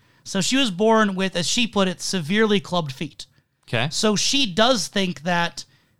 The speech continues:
Speaker 1: her birth was one of the main contributing factors, if not the main contributing factor, for Eraserhead.
Speaker 2: Okay.
Speaker 1: An unexpected baby that wasn't the way you expected it to be.
Speaker 2: Okay.
Speaker 1: I don't know.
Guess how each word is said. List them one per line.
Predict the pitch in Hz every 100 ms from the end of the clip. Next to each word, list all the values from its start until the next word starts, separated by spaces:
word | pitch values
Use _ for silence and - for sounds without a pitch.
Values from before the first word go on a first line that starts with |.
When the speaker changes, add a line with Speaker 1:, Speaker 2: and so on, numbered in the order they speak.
| _ -
Speaker 1:
her | 208 214
birth | 156 208 208 -
was | 180 143
one | 156 190 190
of | 165
the |
main | 170 175 180
contributing | 170 147 170 160
factors, | 160 151 151 151
if | 143
not | 175 147 131
the | 160 208
main | 190 175 160
contributing | 143 156 147
factor, | 147 139 135 127 127 _ _ _ _
for | 226 220
Eraserhead. | 185 190 - 139 - - _ _
Speaker 2:
Okay. | 127
Speaker 1:
An | 123
unexpected | 190 226 - - 202 208 147
baby | 190 185 175 170 - _ -
that | 143 - 196
wasn't | 196 185 170
the | 175
way | 170
you | 170
expected | 160 - 160 139 147
it | 139
to |
be. | 147 143 - _ - 120
Speaker 2:
Okay. | 104 95 135 _ _ _
Speaker 1:
I | 185
don't | 214 202
know. | 170